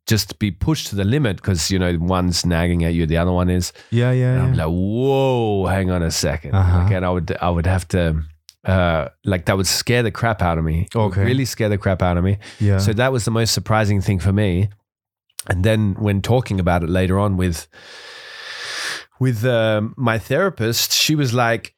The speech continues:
Speaker 1: pff, she laughed at me. She said, "This is the most
Speaker 2: <laughs>
Speaker 1: normal thing for any parent, that you're, you're, number one, you are, you are l-, losing control
Speaker 2: Mm-hmm.
Speaker 1: because you're not prepared for this. You're
Speaker 2: Mm-hmm.
Speaker 1: never prepared for it. You're,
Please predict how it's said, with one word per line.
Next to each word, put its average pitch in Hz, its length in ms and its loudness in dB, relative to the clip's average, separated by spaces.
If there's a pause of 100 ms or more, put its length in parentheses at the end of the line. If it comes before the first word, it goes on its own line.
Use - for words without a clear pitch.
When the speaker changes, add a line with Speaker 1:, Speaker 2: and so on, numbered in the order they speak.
(140)
Speaker 1:
pff, 107 500 -4
she - 160 -2
laughed 113 400 0
at 85 80 -2
me. 82 180 0
She - 140 0
said, 95 160 2
"This 95 100 2
is 110 120 4
the 110 80 0
most 98 240 2
Speaker 2:
<laughs> 101 120 0
Speaker 1:
normal 110 220 0
thing 117 460 -2 (220)
for 113 220 0
any 120 280 0
parent, 101 540 -2
that 98 120 0
you're, 98 320 0 (120)
you're, 98 240 2
number 127 280 0
one, 120 400 0
you 113 240 2
are, 95 340 0 (140)
you 101 240 0
are 95 200 2
l-, 98 480 0 (180)
losing 143 420 2
control 135 680 0
Speaker 2:
Mm-hmm. 92 220 2
Speaker 1:
because 113 460 0 (280)
you're 113 140 0
not 123 240 0 (160)
prepared 127 400 -2
for 87 120 -4
this. 73 340 -2
You're 101 140 0
Speaker 2:
Mm-hmm. 104 40 2
Speaker 1:
never 131 220 2
prepared 113 420 0
for 107 180 0
it. 127 140 -4
You're, 101 380 0